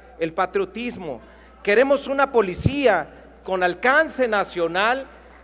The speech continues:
que sostenga estos valores. Y si aceptamos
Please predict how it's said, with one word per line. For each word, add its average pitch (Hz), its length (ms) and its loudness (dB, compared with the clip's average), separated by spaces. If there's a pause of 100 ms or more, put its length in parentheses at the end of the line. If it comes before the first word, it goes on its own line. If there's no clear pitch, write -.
que 226 140 0
sostenga 294 800 2
estos 185 340 -4
valores. 160 640 0 (680)
Y 247 120 -4
si 269 160 0
aceptamos 269 1120 4